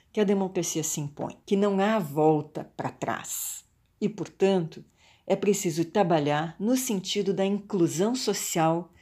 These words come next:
e de, e da cidadania, a fim de bem dirigir a democracia. Sem este direcionamento, as tensões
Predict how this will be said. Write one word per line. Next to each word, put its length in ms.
e 60
de, 380
e 100
da 220
cidadania, 960
a 140
fim 200
de 140
bem 260
dirigir 920
a 80
democracia. 920
Sem 480
este 260
direcionamento, 1400
as 260
tensões 1080